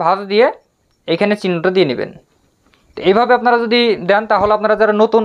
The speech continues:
আপনাদের কিন্তু সহজ মনে হবে, ঠিক আছে? তো এখানেও দাগটা আমি সোজাভাবে দিয়ে নিতেছি। তো দেখেন, একটা কামিজ কাটিং করতে গেলে কয়টা দাগ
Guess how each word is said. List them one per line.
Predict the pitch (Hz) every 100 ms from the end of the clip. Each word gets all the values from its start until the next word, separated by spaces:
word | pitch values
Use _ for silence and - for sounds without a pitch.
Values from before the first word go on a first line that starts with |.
| 202
আপনাদের | 208 196 202
কিন্তু | 208 285 403 _ - -
সহজ | 233 208 185 180
মনে | 147
হবে, | 123 123 -
ঠিক | 277 302
আছে? | - - _ _ _ _ _ _ _ _ _ -
তো | 170 -
এখানেও | 214 262 240
দাগটা | 233 233 226
আমি | 226
সোজাভাবে | 208 208 208 202
দিয়ে | 208
নিতেছি। | 190 185 185 226 - _ _ - - - _ _ _ _ _ _ _ _ _ _ _ _ _ - - - - -
তো | 214
দেখেন, | 262 240 269 262
একটা | 214 233 233
কামিজ | 247 247
কাটিং | 233 233 226 247
করতে | 226 240
গেলে | 226 233 233
কয়টা | 226 214
দাগ | 214